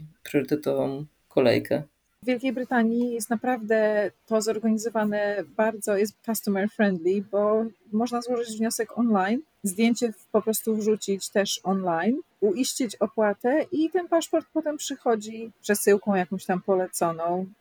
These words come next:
Speaker 2: Nawet niedługo się czeka, więc włoscy urzędnicy, polscy urzędnicy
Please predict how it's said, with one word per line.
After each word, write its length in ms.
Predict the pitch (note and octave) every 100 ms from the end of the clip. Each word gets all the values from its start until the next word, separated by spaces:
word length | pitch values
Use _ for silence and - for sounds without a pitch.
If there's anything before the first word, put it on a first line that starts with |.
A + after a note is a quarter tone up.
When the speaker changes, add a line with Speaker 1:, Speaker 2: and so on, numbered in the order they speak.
| -
Speaker 2:
Nawet 400 | G3 G#3 G#3 -
niedługo 1000 | G#3 G#3 G#3+ G#3 G3+ G#3 F#3+ G3+ G3 F3+
się 180 | - G3
czeka, 460 | - E3+ - D#3 A3+ _ _ -
więc 500 | G3+ G3 - - -
włoscy 520 | F#3+ G#3+ - - A3
urzędnicy, 760 | F#3+ G#3 G3+ G#3 G#3 A#3+ - B3
polscy 340 | - G#3 - G3
urzędnicy 840 | G3 G3+ F#3+ G3 G3+ - G3+ G3